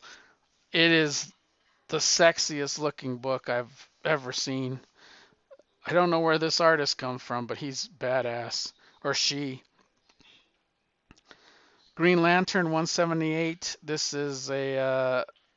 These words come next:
me trying to, uh, uh, revisit the Demolition Crew, uh, that was in Green Lantern. They were,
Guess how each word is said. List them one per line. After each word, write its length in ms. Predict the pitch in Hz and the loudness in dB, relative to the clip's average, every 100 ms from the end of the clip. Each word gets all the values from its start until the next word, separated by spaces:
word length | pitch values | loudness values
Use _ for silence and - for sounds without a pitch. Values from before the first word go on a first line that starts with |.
| _ | _
me 360 | 147 147 147 147 - | -6 -2 -2 -4 -6
trying 440 | - 143 143 143 | -2 0 0 -2
to, 340 | - 143 131 127 | -4 -6 -4 -2
uh, 240 | 131 135 135 _ - _ _ _ _ _ | -2 -2 -6 _ -20 _ _ _ _ _
uh, 140 | - 147 | -16 -8
revisit 640 | 151 147 151 151 160 156 - - | -6 -2 -2 0 -2 -2 -6 -6
the 340 | 139 139 131 - | -2 -2 -6 -6
Demolition 680 | - 151 143 147 156 - 156 | -2 0 0 0 -2 -2 -4
Crew, 440 | - 165 165 170 156 - - | -4 -6 -4 -4 -8 -12 -4
uh, 380 | 135 131 131 - - | -2 0 -2 -6 -10
that 220 | 147 131 | -6 -4
was 340 | 139 131 - - | -4 -8 -10 -8
in 220 | 143 143 | -4 -4
Green 240 | 143 147 | -2 -2
Lantern. 420 | 135 139 143 143 131 | 0 0 0 -2 -4
They 100 | 127 | -4
were, 360 | 135 131 131 | -4 -4 -6